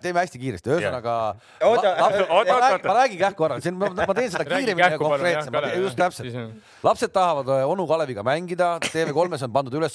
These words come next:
Speaker 1: koroonalaud. Lapsed tahavad mängida onu Kaleviga ja onu Kalev võtab neid vastu. Esialgu annab neile ka mõned võidud. Kamsiga on seis kolmteist kaheksa,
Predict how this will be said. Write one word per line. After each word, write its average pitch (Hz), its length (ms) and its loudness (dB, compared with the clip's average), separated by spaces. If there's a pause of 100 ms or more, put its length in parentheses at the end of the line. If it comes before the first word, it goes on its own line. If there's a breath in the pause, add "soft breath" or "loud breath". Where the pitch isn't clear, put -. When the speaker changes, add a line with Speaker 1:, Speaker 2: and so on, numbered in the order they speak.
Speaker 1:
koroonalaud. 113 720 -4
Lapsed 165 240 -4
tahavad 107 320 -4
mängida 131 400 -2
onu 147 140 -4
Kaleviga 165 400 -2
ja - 80 -2
onu 110 100 -8
Kalev 143 240 0
võtab 139 240 -4
neid 123 80 -10
vastu. 98 400 -6
Esialgu 180 400 -2
annab 151 240 -2
neile 147 240 -4
ka 156 160 2
mõned 127 400 -4
võidud. 107 400 -6 (400 loud breath)
Kamsiga 175 380 0
on - 80 -12
seis 139 180 -6
kolmteist 135 400 -2
kaheksa, 190 540 0